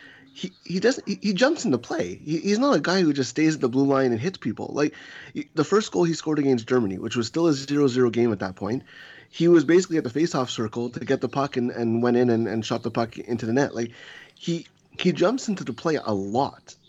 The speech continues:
He, he's not a, he's not a, necessarily a puck mover. He can move the puck, but he, he's not, like, a, an elite puck mover. But he jumps in the play. He skates the puck up. He's,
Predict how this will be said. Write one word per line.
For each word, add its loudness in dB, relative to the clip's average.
He, -6
he's 0
not 2
a, 4
he's 2
not 2
a, -6
necessarily 0
a -6
puck -10
mover. 0
He 0
can 2
move 2
the 0
puck, -6
but 2
he, 0
he's -2
not, 2
like, -4
a, -2
an 2
elite 0
puck -6
mover. -2
But -6
he -6
jumps -2
in 0
the -2
play. -2
He -6
skates -2
the -2
puck -2
up. -2
He's, -6